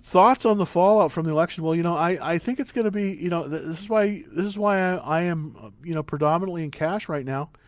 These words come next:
I'm kinda trying to see, you know, I don't want to, you know, I just don't know exactly what's gonna happen, who's, who's gonna win,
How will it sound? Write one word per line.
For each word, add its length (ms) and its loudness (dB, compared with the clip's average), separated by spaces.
I'm 200 -2
kinda 260 -2
trying 280 -4
to 100 -2
see, 380 -4
you 160 -8
know, 120 -2
I 160 -2
don't 200 -2
want 300 -4
to, 420 -2
you 120 -4
know, 100 0
I 140 2
just 180 -4
don't 160 2
know 140 0
exactly 520 0
what's 200 -2
gonna 180 -4
happen, 300 -2
who's, 240 -4
who's 380 -4
gonna 200 -2
win, 480 -4